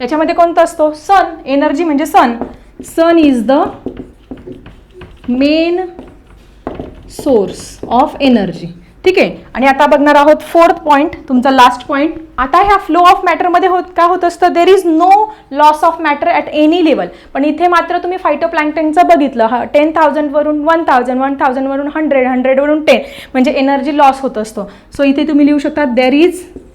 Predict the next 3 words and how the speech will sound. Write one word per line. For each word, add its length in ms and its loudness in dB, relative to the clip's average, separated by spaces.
energy 600 4
loss, 520 -4
loss 380 -8